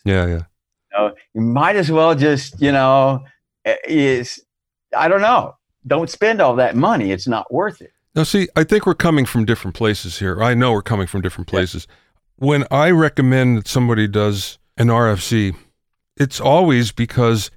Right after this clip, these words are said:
Speaker 1: they have a home studio. There's nothing else. They have nothing in, in their room.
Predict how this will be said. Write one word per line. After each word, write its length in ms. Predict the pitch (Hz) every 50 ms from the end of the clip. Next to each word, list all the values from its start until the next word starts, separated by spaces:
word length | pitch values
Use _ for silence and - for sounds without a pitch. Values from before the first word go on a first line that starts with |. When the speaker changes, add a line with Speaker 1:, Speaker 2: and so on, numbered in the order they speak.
| - _
Speaker 1:
they 80 | - 135
have 100 | 135 120
a 60 | 117
home 200 | 113 143 143 131
studio. 560 | - - - 156 143 131 131 127 123 120 117
There's 340 | 107 104 123 123 117 104 110
nothing 580 | 113 113 120 123 120 127 139 - - 131 127 123
else. 240 | 110 98 90 - -
They 120 | 120 110
have 200 | 110 117 110 107
nothing 480 | 113 110 110 101 - - 87 82 82 85
in, 220 | 87 92 92 -
in 220 | 117 101 101 101
their 160 | 98 98 95 90
room. 380 | 92 95 92 85 85 80 -